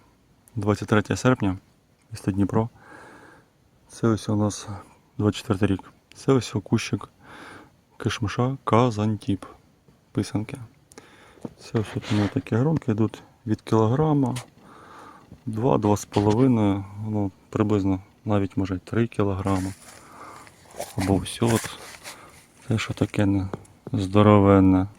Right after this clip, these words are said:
ну, два з половиною точно має бути десь кіло. Отакі грона. Будемо робити часткову зрізку. Це все приблизно ягода в нього йде десь від чотирьох до шести грамів. Кишмиш іде, е,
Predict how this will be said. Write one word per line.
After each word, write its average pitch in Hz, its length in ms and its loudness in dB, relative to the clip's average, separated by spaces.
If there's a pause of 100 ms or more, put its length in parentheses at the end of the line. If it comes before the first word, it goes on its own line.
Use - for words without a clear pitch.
ну, 104 100 -2
два 95 180 2
з - 60 -14
половиною 90 380 -2
точно - 360 0
має 98 180 2
бути 95 200 -4
десь 95 180 -6 (120)
кіло. 95 300 0 (760)
Отакі - 360 -2
грона. 95 420 2 (1000)
Будемо 104 380 2
робити 95 420 -2 (240)
часткову 95 580 -4 (200)
зрізку. 113 500 -4 (1200)
Це - 200 -12
все - 160 -6
приблизно 104 560 2
ягода 98 300 4
в 92 60 4
нього 95 220 4
йде 92 180 0
десь 95 320 -8
від 95 120 -2
чотирьох - 340 -2
до 95 100 -2
шести - 300 -6
грамів. 135 460 2 (640)
Кишмиш - 520 -4
іде, 98 160 -4
е, 90 180 -6